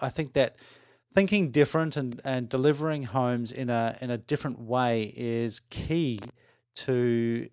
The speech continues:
us wherever you're building, because obviously carrying on the way we have been producing houses just isn't, isn't gonna work for us, uh, for our, for our planet, but also for our own health and our own comfort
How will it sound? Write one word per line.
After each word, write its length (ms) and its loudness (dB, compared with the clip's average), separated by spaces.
us 500 0
wherever 280 6
you're 160 6
building, 500 -2
because 840 2
obviously 600 6
carrying 460 0
on 140 0
the 80 -2
way 160 4
we 120 -2
have 160 0
been 160 -6
producing 400 -14
houses 480 -8
just 240 -8
isn't, 280 -8
isn't 180 -4
gonna 160 -2
work 280 2
for 240 2
us, 240 -6
uh, 200 2
for 360 -2
our, 420 2
for 180 -2
our 60 4
planet, 420 2
but 120 -2
also 320 4
for 200 2
our 280 4
own 300 2
health 460 4
and 200 -2
our 220 2
own 140 0
comfort 440 -8